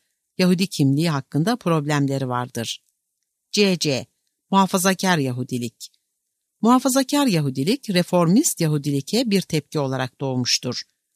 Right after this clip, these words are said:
Reform hareketinden bazı hahamlar, bin sekiz yüz seksen beş Pittsburgh platformunda alınan kararlara muhalefet etmiştir. Başta Isaac Bermais ve Zachariah Franklin olmak üzere muhalif hahamlar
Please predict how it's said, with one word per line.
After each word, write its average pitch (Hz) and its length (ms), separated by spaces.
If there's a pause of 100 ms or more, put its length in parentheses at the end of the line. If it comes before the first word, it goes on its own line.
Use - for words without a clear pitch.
(280)
Reform 240 340
hareketinden 165 760
bazı 151 300
hahamlar, 131 640 (300)
bin 175 80
sekiz 170 320
yüz 147 100
seksen 147 460
beş 240 280
Pittsburgh 190 460 (100)
platformunda 135 880
alınan 139 340
kararlara 139 520
muhalefet 143 540
etmiştir. - 640 (800)
Başta 277 480 (220)
Isaac 208 300 (100)
Bermais 175 640
ve 247 300 (260)
Zachariah 214 640
Franklin 175 520
olmak 147 420
üzere 160 340
muhalif 185 460
hahamlar 147 560